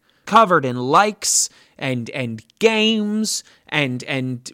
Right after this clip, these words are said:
videos of people in Mexico getting their heads chopped off, and it is separating us from our loved ones in ways that, that humanity has never had to deal with before. You know, in the good old days, we're talking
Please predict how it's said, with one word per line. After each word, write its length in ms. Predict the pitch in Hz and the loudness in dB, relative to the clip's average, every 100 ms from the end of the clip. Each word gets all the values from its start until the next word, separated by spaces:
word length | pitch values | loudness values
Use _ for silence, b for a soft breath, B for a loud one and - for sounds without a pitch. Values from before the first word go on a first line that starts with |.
| 135 | -6
videos 680 | 127 208 214 208 214 214 | 4 4 4 4 4 2
of 140 | 160 - | 0 -4
people 400 | 175 180 220 202 | -2 0 0 0
in 100 | 139 | -2
Mexico 460 | 156 - 190 196 | -2 -4 0 2
getting 240 | 175 143 131 | 2 0 -2
their 140 | 123 | -2
heads 280 | 147 233 190 | -2 -4 -4
chopped 360 | - 233 233 226 | 2 2 2 0
off, 200 | 226 208 | -2 -2
and 80 | |
it 80 | 180 | -6
is 160 | 175 - | -4 -4
separating 840 | - 381 403 339 202 143 123 120 | -2 0 0 0 -2 0 -2 -6
us 360 | 117 135 - - _ _ _ _ | -8 -6 -8 -8 _ _ _ _
from 240 | 214 208 | -4 0
our 140 | 196 190 | 0 0
loved 380 | 202 254 226 | 2 0 0
ones 420 | 151 131 120 117 - | -4 -4 -4 -6 -6
in 180 | 151 | -4
ways 360 | 156 180 220 196 | 0 0 0 -4
that, 160 | 147 - b b | -8 -10 b b
that 180 | 156 147 | -6 -2
humanity 460 | 175 220 311 302 247 | 0 2 0 0 -2
has 140 | 160 | -2
never 240 | 208 220 | -2 -4
had 220 | 170 202 165 | -4 -4 -6
to 60 | |
deal 440 | 131 - 180 208 175 | -6 -2 2 2 2
with 360 | 131 120 - | -2 -6 -10
before. 540 | 139 131 - 117 110 - b b | -6 -6 -4 -6 -4 -8 b b
You 100 | 247 | -2
know, 220 | 302 330 | 0 2
in 100 | 269 | 2
the 100 | 214 | 2
good 380 | 139 127 185 208 | 0 2 4 6
old 460 | 196 160 139 127 | 6 6 4 -2
days, 560 | - 127 117 120 117 - B B | -4 -4 -2 -6 -10 -14 B B
we're 180 | 175 202 | 0 0
talking 600 | - 220 214 202 170 | 0 0 0 -2 -4